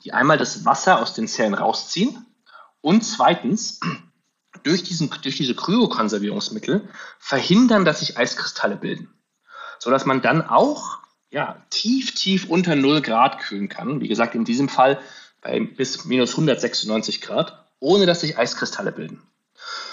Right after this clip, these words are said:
Und dann geht sozusagen der Körper in keinen gefrorenen Zustand über, sondern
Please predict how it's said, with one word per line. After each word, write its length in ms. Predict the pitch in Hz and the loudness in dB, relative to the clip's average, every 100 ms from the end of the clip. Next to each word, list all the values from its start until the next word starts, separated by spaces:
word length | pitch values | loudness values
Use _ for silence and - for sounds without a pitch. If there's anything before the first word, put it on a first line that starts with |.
| - - | -18 -10
Und 240 | 104 101 - _ - | -6 -6 -10 _ 0
dann 380 | 117 151 - - _ | 2 2 -2 -12 _
geht 220 | - 175 | -2 0
sozusagen 320 | - 156 147 135 | 0 0 2 4
der 120 | 123 | 2
Körper 320 | - 196 170 | 2 2 2
in 140 | 131 | -2
keinen 340 | - 139 143 135 | 0 2 4 2
gefrorenen 880 | 123 - - 123 233 226 113 107 - | -2 -4 0 4 6 4 0 -2 -4
Zustand 480 | - 113 - 107 - | -4 -4 -4 -8 -8
über, 420 | 110 143 226 - - - - | -4 -2 -4 -6 -20 -18 -4
sondern 400 | 120 139 151 | 2 4 4